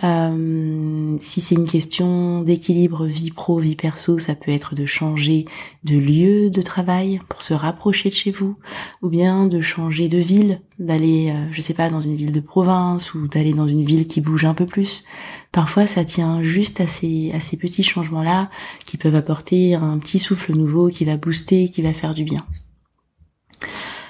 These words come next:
Dans un deuxième cas de figure, l'envie de reconversion, elle va venir d'une vraie vocation,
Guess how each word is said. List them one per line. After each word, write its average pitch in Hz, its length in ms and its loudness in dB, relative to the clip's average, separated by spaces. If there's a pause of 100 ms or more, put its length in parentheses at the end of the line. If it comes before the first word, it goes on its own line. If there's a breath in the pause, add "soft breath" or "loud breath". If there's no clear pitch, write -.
(340 loud breath)
Dans 170 220 4
un 165 80 4
deuxième 208 400 4
cas 202 140 4
de 185 40 -2
figure, 202 640 -4 (180)
l'envie 185 380 2
de 196 60 6
reconversion, 175 800 -4
elle 190 100 -2
va 170 100 -2
venir 185 540 0
d'une 170 420 -2
vraie 196 480 2
vocation, 175 580 0